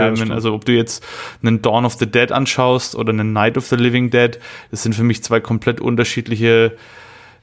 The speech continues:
Speaker 1: Gefühle, die die Filme bei mir erzeugen. Deswegen, ähm, ich, es, tue ich mir da ganz schwer, die beiden zu vergleichen. Und, äh, ich empfehle auch an der Stelle mal das Remake vom ersten Teil von Tom Savini. Finde ich super gut.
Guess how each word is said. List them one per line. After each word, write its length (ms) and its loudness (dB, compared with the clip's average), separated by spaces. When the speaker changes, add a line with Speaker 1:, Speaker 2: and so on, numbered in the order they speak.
Speaker 1:
Gefühle, 480 2
die 480 0
die 120 -4
Filme 380 2
bei 160 2
mir 440 0
erzeugen. 800 0
Deswegen, 640 -2
ähm, 420 -4
ich, 120 -18
es, 220 -10
tue 100 0
ich 80 0
mir 80 2
da 80 2
ganz 220 -2
schwer, 300 2
die 200 -6
beiden 400 0
zu 140 -6
vergleichen. 840 -2
Und, 380 -4
äh, 160 -2
ich 140 -6
empfehle 260 0
auch 80 0
an 80 0
der 140 2
Stelle 260 -2
mal 260 2
das 320 -4
Remake 480 2
vom 140 -6
ersten 320 -2
Teil 300 0
von 180 -4
Tom 160 -2
Savini. 440 -2
Finde 180 -4
ich 80 -6
super 240 -2
gut. 240 -6